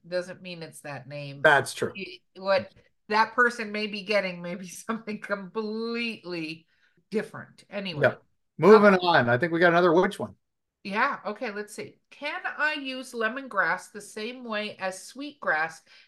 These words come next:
Speaker 1: after I sage my home? I'm trying to bring the positive energy back in. Kristen.
Speaker 2: Well, hi, Kristen. I love that we're getting all these young witches now that we've aired a couple episodes with, with
Speaker 1: Um,
Speaker 2: some, some
Speaker 1: I would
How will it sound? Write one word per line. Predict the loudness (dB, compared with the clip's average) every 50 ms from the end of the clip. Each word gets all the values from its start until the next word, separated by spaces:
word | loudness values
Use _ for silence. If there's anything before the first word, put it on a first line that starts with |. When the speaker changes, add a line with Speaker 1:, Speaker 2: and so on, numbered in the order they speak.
| _ _
Speaker 1:
after | -2 -2 -2 -2 -2 -4 -4
I | -4
sage | -4 -8 -8 -8 -8 -8 -8 -8
my | -8 -6 -6 -6
home? | -6 -8 -10 -10 -14 -18 _ _ _ _ _ _ _ _ _ -8
I'm | -8 -8
trying | -6 -6 -6 -6 -6 -6
to | -8
bring | -8 -8 -8 -8 -8
the | -12
positive | -8 -6 -4 -4 -4 -6 -8 -12 -12 -10 -10
energy | -10 -10 -10 -12 -12 -12 -14 -12
back | -12 -12 -12 -12 -14 -18
in. | -20 -20 -20 -20 _ _ _ _
Kristen. | -12 -12 -12 -10 -14 -16 -16 -16 -18 _ _ _ _ _ _ _ _ _ _ _ _ _ _ _ _ _ _ _ _ _
Speaker 2:
Well, | -16 -10
hi, | -8 -8 -6
Kristen. | -4 -4 -4 -4 -2 0 0 0 0 -2 -4 _ _ _ _ _ 2
I | 6
love | 8 8 8 8
that | 6 6
we're | 4 6
getting | 6 4 6 6
all | 6 4
these | 4 2 0 -2 -6 -10 -14 -18 _ _ _
young | -2 2 2 2 2 2
witches | 0 0 0 0 0 -2 -2 0
now | 2 4 4 4
that | 4 2
we've | 0 -2 0 2
aired | 2 4 4 2
a | 2
couple | 0 -2 -2 0 0 -2
episodes | -2 -2 -4 -8 -4 0 0 0 2 0 -2 -8 -12 -18 _ _ _ _ _ _ _ _
with, | 0 2 2 2 0 -4 -2
with | 0 0
Speaker 1:
Um, | 0 0
Speaker 2:
some, | -4 -10 -14 -14 -12 -12 -12 -14 _ _ _ _ _ _ _ _ _ _ _ _
some | -10 -2 -2 0 0
Speaker 1:
I | 0 -2 -4 -6 -6 -10
would | -10 -10 -8 -8 -8